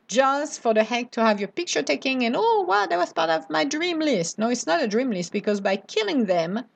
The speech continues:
you're basically killing the pride of lions and the cubs. So you're decimating an entire family. Do you realize that? Not really.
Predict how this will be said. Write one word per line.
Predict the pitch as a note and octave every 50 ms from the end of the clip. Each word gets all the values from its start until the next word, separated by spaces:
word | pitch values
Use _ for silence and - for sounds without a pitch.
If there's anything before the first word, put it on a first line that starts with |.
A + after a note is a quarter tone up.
| _ _ _ - - - - - - - - -
you're | F#3 G#3 C#4 D#4+
basically | C4+ C4 D#4+ D#4+ D#4 - E4+ E4 D4+ - - B3+ A3+ A3+
killing | A3 - - - E4+ D#4+ C#4 A#3+ A3+ A3+ A3+
the | G#3+ G#3
pride | G#3+ - - - A3+ A3 A3 A3 G#3+ - -
of | - G3+ G3+ G3+ G3 - -
lions | F#3 F#3+ A3+ C4+ D4 C4 A3+ A3 A3 G#3+
and | G#3 F#3 F3+
the | F3+
cubs. | - - - C#4+ - F#3+ C#3+ - D#3 - - - - - - - -
So | - - C#4+
you're | C#4+ C4 C#4 D4
decimating | A3+ A3+ D#4+ F4 - - G#4 G4 F4+ E4+ D4 B3+ A#3 A3+ G#3+ G3+ G3 -
an | G#3 G#3+
entire | A3+ B3 B3 A#3+ A3 G#3+ G#3+
family. | G#3 - - - F#4 F4 D#4+ C4 F#3+ D3 B2 - - E3+ - _ _ _ _ _ _ _ _ _ _ _ _ _ _ _ _ -
Do | - F3+
you | E3+ E3 F3 D#3+
realize | F#3+ G#3 A3+ B3+ C#4+ D4 D4 D#4+ D#4 -
that? | D#4+ E4 F4 F4+ - _ -
Not | A3+ A3+ D4 F4+ F#4 F4
really. | A#3 F#3 D#3+ D3 C#3+ D#3+ E3 A3 C4